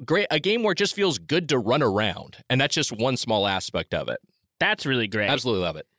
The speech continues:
Speaker 2: I've not messed with Bloodborne either. I've messed around with the Demon Souls remake a little bit.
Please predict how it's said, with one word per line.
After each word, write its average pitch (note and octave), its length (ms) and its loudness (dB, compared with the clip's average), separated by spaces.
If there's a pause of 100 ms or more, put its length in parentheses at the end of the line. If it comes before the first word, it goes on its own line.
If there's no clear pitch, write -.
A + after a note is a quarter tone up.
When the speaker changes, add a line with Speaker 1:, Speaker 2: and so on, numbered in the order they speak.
(1040)
Speaker 2:
I've F3 200 2
not A#3+ 120 2
messed G#3 220 -2
with D3 160 -4
Bloodborne C#3 420 0
either. B2+ 220 0
I've A#2 140 0
messed F3 240 -2
around E3+ 160 2
with D3 100 -4
the C#3+ 80 -2
Demon D#3+ 320 0
Souls A#2+ 380 -2
remake A2+ 580 0
a A#2+ 60 2
little A#2 240 0
bit. G#2 300 0